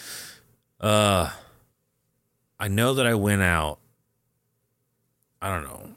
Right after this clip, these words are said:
probably eleven o'clock, maybe a smidge earlier. I don't remember exactly, which sucks 'cause I have no way of time stamping it. Um, I go out there,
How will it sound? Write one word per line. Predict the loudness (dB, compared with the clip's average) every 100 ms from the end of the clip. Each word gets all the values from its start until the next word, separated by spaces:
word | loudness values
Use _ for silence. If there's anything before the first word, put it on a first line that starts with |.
| -16
probably | -10 -8
eleven | -8 -8 -8
o'clock, | -6 0 0 0 -2 -16 -20 _ _ _ _ _ _ _ _ -20 _
maybe | -8 -4 -2
a |
smidge | 0 0 2
earlier. | 2 2 2 2 0 -4 _ _ _ _ -6
I |
don't | -2
remember | 0 0 0 -2
exactly, | -2 -8 -10 -4 0 0 0 -2
which | -2 -2
sucks | 0 0 0 -2
'cause | 0
I |
have | 0 2
no | 0
way | 2 0
of | -2
time | -2 -4 -4
stamping | -4 -4 -6 -6
it. | -8 -8 -12 _ _ -20 -20 -20 -20 -20 _
Um, | -2 2 4 2 0 -6 -12 _ _ _ _ _ _ _ _ -18
I | -8
go | 0 2
out | 2
there, | 2 2 2 0 -4